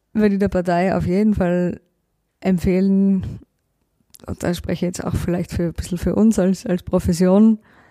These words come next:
ähm, sich auf Daten zu stützen. Ja, es gibt für jede Partei, es ist für jede Partei eigentlich relativ klar, wer sind, wer sind ihre Zielgruppen, wer sind ihre Potenziale,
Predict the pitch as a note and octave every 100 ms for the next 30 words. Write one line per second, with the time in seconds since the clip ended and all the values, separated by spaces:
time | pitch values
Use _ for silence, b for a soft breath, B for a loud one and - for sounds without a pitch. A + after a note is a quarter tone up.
0 | b b F3+ F3 E3+ F3 E3+ E3+ F3+ _
1 | _ _ _ _ - - F#3+ F#3 - -
2 | F#3 - E3+ D#3 D3 B B B B B
3 | _ - - - - - E3+ F3+ G#3+ -
4 | F#3 - - F3 E3 F3 G#3 G3 F3+ F3
5 | F3 F#3 F3+ b b b b b b -
6 | - G3 G#3+ G3 F3+ A3 G3+ F3 E3 E3+
7 | - A3+ G#3+ F3+ E3 E3 E3 - - D#3+
8 | E3+ E3+ E3+ F3 F3+ - F3 F#3+ G3 G3
9 | G3 G3+ - G#3 G3 F#3+ F#3+ F#3 F3 F3+
10 | D#3+ F#3+ F#3 F#3+ F#3+ F#3 G3 G3+ F3 E3
11 | E3+ E3+ F3+